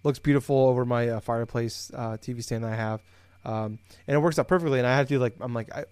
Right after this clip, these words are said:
like, worked out great with, uh, the people having P S fives now and actually getting, like, real measurements, people doing comparison shots, where it's like, "Okay, now I know how high I need to put my T V up."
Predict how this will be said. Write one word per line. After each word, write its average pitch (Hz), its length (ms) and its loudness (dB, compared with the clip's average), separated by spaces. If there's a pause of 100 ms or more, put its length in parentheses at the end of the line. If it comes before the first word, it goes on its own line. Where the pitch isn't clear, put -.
(120)
like, 143 140 -10
worked 156 240 -2
out 127 160 0
great 131 180 0
with, 117 100 -8
uh, 113 80 -6 (160)
the 139 80 -14
people 131 260 -6
having 113 160 0
P 120 120 -2
S 110 100 -4
fives 113 260 -4
now 120 220 -4 (320)
and 120 80 -6
actually 117 240 -4
getting, 123 160 -2
like, 104 100 -14
real 120 160 -2
measurements, 113 540 -6
people 123 240 -14
doing 110 140 -10
comparison 113 380 -10
shots, 131 340 -4 (380)
where - 80 -10
it's - 100 -12
like, 110 140 -8
"Okay, 123 240 -6
now 139 160 2
I 147 60 2
know 131 140 2
how 117 180 2
high 120 200 0
I - 40 2
need 113 60 -4
to - 60 -10
put 170 100 -6
my - 80 -10
T - 180 -4
V 135 180 -2
up." - 200 -8